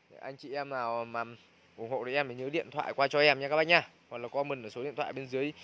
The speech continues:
để em gọi lại cho các bác. Thì em nói sơ qua về cái địa chỉ của em là địa chỉ của em ở Đông Lai, Tân Lạc, Hòa Bình. Thì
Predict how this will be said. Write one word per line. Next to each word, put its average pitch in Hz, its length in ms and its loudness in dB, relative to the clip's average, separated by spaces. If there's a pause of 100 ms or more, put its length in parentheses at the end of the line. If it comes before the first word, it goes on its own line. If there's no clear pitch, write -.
(260)
để 113 80 2
em 139 120 8
gọi 139 140 8
lại 131 180 8
cho 135 80 -6
các 151 120 4
bác. 170 200 10 (1080)
Thì 131 100 -6
em 147 180 0
nói 139 100 -4
sơ 165 160 -4
qua 151 240 8
về 135 80 -4
cái 143 100 -8
địa 151 140 -4
chỉ 120 200 -10
của 110 80 -4
em 139 200 0
là 127 60 -4
địa 123 160 -6
chỉ 107 160 -8
của 104 100 -8
em 131 160 0
ở 113 80 0
Đông 139 200 2
Lai, 139 140 10
Tân 143 160 0
Lạc, 127 140 6
Hòa 127 120 2
Bình. 147 200 6 (840)
Thì 117 300 -12